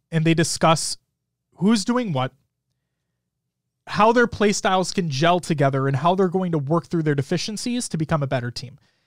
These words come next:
And, yeah, hundred percent, I believe they'll be able to do it. Um, the team's too good on paper not to be able to do that.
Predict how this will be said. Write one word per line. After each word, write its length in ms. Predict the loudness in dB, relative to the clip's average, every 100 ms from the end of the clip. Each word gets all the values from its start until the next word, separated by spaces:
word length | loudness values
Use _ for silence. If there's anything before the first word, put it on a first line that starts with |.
| _ _ -4
And, 400 | 0 0 -2 -10 _ _ -2
yeah, 260 | 0 0 -4
hundred 240 | 0 2 2
percent, 280 | 2 2 0
I 60 |
believe 260 | 0 -2 -2
they'll 120 | -2
be 100 | 0
able 160 | -2 -4
to 80 |
do 160 | -8 -12
it. 100 | -16 _ _ _ _ _ _
Um, 500 | 4 6 6 4 -2 -12 _ _ _ _ _ _ _ _ _ _ _ _ _
the 100 | -8
team's 300 | -2 0 -2
too 140 | 0 2
good 120 | 4
on 140 | 2
paper 300 | 2 -2 -2
not 260 | -2 -2 -2
to 80 | -4
be 80 | -4
able 160 | -6
to 80 | -12
do 100 | -16 -16
that. 160 | -16